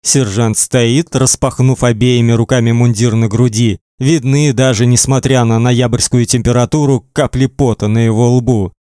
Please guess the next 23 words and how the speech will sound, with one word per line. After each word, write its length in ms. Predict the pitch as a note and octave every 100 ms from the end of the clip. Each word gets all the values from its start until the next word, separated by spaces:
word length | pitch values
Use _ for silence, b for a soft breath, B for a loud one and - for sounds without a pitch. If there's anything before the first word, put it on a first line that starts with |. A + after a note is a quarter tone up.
| _
В 80 | C#3
отличие 580 | D3 D#3 D3 - D#3 C#3
от 160 | -
нагло 440 | C3+ B2 B2+ B2 B2
обритых 440 | A#2 B2 A#2+ -
ребят, 460 | B2+ A2+ B2 C#3+ -
его 280 | D#3+ C#3 C3+
русые 380 | C3+ - D3+
волосы 520 | C3 A2 A#2 A#2+ - C3+
отстрижены 760 | C#3 - - A2 F#2 G#2+ A2+
под 260 | - A2 -
полубокс. 720 | A#2 A#2 C3 A2 G2 - - _ _ _
Он 180 | - B2
все 220 | A#2 C3
ближе 440 | A#2 A#2+ A#2+ F#2+ B2
и 80 | A#2+
ближе. 580 | A#2+ A#2 G2 F2+ A2+ - _ -
Степан 460 | - C3 - A#2 B2+
опасливо 540 | - B2+ - A#2 A2+
подрагивает 680 | - G#2 A#2 G#2 G#2 G#2+ -
своим 340 | A#2 A2 G#2
Т 140 | A#2
Т, 300 | - C3+ C#3+